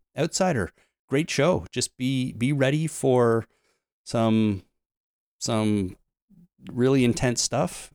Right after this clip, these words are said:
and the supernatural, but you've got a solid cast of characters here played by a really solid group of actors. Uh, we, we didn't even really talk about Paddy Considine, but he's fantastic too. And like I said, I love that guy since Hot Fuzz.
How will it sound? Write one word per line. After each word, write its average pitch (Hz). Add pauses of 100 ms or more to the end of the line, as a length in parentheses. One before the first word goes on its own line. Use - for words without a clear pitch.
and 113
the 110
supernatural, 113
but -
you've 90
got 113
a 95 (300)
solid 117
cast 90
of -
characters 90
here 90
played 95
by 87 (320)
a 92
really 113
solid 95
group 90
of 92
actors. 85 (640)
Uh, 82
we, 147
we 170
didn't 196
even 123
really 120
talk -
about 90
Paddy 90
Considine, 87 (420)
but 90
he's 131
fantastic 87
too. 113
And 90
like 104
I 92
said, 85
I 85
love 98
that 87
guy 85
since 87
Hot 85
Fuzz. 92